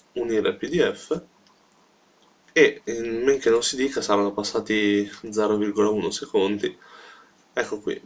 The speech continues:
parte già il download del nostro P D F, che se noi apriamo,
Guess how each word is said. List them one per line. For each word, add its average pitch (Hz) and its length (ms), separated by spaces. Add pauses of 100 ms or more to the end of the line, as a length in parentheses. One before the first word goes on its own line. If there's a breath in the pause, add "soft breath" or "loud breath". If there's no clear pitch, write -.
parte 117 260
già 113 220
il 117 100
download 104 640
del 98 500
nostro 98 340
P 135 120
D 117 240
F, - 260 (320)
che - 140
se 117 140
noi 107 140
apriamo, 110 600